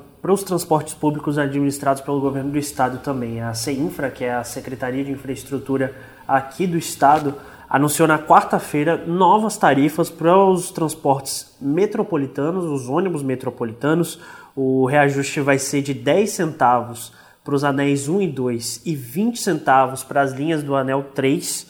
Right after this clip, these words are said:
e também reajuste pro metrô, que vai saltar de três e setenta pra três e noventa. Só pra gente exemplificar um pouco,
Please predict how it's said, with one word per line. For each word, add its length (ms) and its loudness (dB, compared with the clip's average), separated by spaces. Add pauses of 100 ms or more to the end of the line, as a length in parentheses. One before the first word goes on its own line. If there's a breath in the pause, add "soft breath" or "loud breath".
(460 loud breath)
e 420 -4
também 440 0
reajuste 580 -2
pro 180 -4
metrô, 460 2
que 140 -8
vai 120 -2
saltar 400 -2
de 140 -6
três 480 -2
e 80 -4
setenta 880 -4 (140)
pra 560 4
três 400 0
e 80 0
noventa. 680 -2 (500 soft breath)
Só 200 0
pra 120 0
gente 600 -2
exemplificar 560 -2
um 80 -2
pouco, 560 2